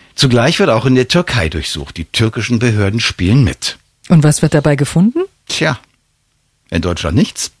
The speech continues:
Speaker 1: Nichts bei Ahmed und nichts bei seinen Angehörigen. Also wirklich rein gar nichts, was auf Peggy oder eine Entführung in die Türkei hindeutet.
Speaker 2: Und in der Türkei?
Speaker 1: Auch nichts. Allerdings erfährt die Soko Peggy nichts über die Durchsuchung in der Türkei, beziehungsweise der Bericht aus der Türkei kommt erst Monate später an.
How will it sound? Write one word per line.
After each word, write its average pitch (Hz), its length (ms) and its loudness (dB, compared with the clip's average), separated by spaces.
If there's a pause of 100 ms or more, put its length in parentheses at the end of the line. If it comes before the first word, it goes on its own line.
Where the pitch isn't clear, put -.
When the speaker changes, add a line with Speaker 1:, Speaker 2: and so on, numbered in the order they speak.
(120)
Speaker 1:
Nichts - 220 -2
bei 69 160 -4
Ahmed - 380 -4 (500)
und 90 100 -4
nichts 107 160 -2
bei 101 120 -2
seinen 80 180 -2
Angehörigen. 139 680 2
Also 95 380 -6
wirklich 120 400 -6
rein 147 320 2
gar 139 220 2
nichts, 113 320 -4
was 101 100 -6
auf 98 180 -8
Peggy 131 300 -2
oder 120 160 2
eine 104 160 2
Entführung 120 520 0
in 101 60 2
die 101 100 0
Türkei 101 340 -2
hindeutet. 73 580 -6 (160)
Speaker 2:
Und 165 220 4
in 185 160 6
der 151 160 4
Türkei? 139 580 0
Speaker 1:
Auch 87 220 -2
nichts. - 500 -10
Allerdings 127 480 -2 (380)
erfährt 117 320 0
die 120 60 0
Soko 120 280 -2
Peggy 113 320 -2
nichts 127 320 0
über 110 220 2
die 107 120 0
Durchsuchung 104 460 0
in 80 80 0
der 90 120 0
Türkei, 101 340 -2
beziehungsweise 107 640 0
der 101 120 0
Bericht 98 340 0
aus 104 100 0
der 107 120 -2
Türkei 101 340 -2
kommt 107 180 0
erst 101 180 -4
Monate 156 640 2
später 95 420 -4
an. 73 160 -4